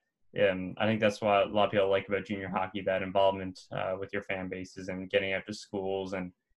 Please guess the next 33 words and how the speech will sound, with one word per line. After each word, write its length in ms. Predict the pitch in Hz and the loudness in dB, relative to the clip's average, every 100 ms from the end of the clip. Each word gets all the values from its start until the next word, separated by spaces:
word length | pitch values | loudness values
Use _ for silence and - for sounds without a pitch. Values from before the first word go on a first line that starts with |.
| - | -4
and 100 | 104 | 2
all 140 | 101 | 2
these 100 | 95 | 2
different 260 | 101 98 95 | -4 -6 0
areas. 440 | 98 98 92 90 | 0 2 -2 -6
And 120 | 92 | -8
then, 220 | 92 92 92 | -6 -8 -6
as 160 | 95 92 | -8 -8
you 100 | 95 | -14
said, 280 | - 98 92 | -2 -2 -2
with 100 | 95 | -12
the 80 | _ | _
Petes, 240 | 104 95 - | -8 -8 -6
where 200 | 101 95 | -4 -2
it's 160 | 92 - | -4 -6
a, 180 | 92 92 _ _ _ _ _ | -6 -6 _ _ _ _ _
you 60 | - | -8
know, 140 | 92 | -6
a 60 | 92 | -4
community 680 | - 101 98 95 95 92 90 | -2 -2 -2 -2 -4 -6 -6
almost 300 | 95 92 101 | -6 -6 0
run 320 | 98 95 92 | 0 0 -4
organization 720 | 80 98 95 92 98 95 - | -2 -2 -2 -2 -2 -4 -6
with 100 | 92 | -10
the 60 | 95 | -4
board 200 | 98 92 | 0 0
of 80 | 92 | 0
directors, 600 | 95 95 - 92 90 - | 0 0 -2 -8 -8 -2
uh, 140 | 95 92 | -2 0
there's 180 | 95 92 | -2 2
that 120 | 95 | 2
emphasis 580 | 95 95 101 95 92 - | 2 -4 -4 -4 -2 -4
and 340 | 101 92 90 | -4 -4 -6